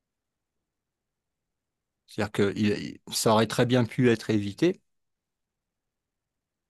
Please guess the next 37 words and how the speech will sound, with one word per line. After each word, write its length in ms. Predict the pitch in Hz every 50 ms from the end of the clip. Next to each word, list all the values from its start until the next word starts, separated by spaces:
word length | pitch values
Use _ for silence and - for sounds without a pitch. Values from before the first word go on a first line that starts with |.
| _ _ _ _ _ _ _ _ _ _ _ _ _ _ _ _ _ _ _ _ _ _ _ -
euh, 480 | 101 104 101 101 98 98 98 101 98 92 - - _ _ _ _ _ _ _ _
mais, 340 | 202 202 202 110 117 127 127 120
euh, 600 | 110 107 101 101 101 101 101 101 101 101 98 98
l'enseignement 500 | 101 104 101 - - 113 104 110 127 139
s'est 160 | 143 - 113
fait 140 | - - 131
à 80 | 120
travers, 480 | - - - 110 104 107 120 127 127 107
euh, « 180 | 104 98 98 -
Ah 60 | -
bah, 120 | 104 104 104
c'est 140 | - 104 -
pas, 120 | - - -
c'est, 400 | - - - - 90 98 95 95
c'est 200 | 101 - - 98
rien, 380 | 90 95 107 127 147 165 165 165 -
l'esprit 420 | 117 107 107 - - - 120 107
est 120 | 104 104
tout, 280 | - - 165 170 165 147
et 40 | 120
regarde, 380 | 98 104 104 110 131 139 139
je 140 | 143 - -
te 100 | - -
prouve 320 | - - - 123 127 - -
que, 100 | - 113
bah 200 | 110 110 101 90
voilà, 220 | 87 95 110 127
tu 100 | 139 -
fais 80 | - 110
ce 80 | - -
que 60 | 110
tu 140 | - - 98
veux 60 | 95
au 80 | 92 90
corps, 280 | - - 131 143 143
et 60 | 117 -
paf, 380 | - - 139 147 143 - -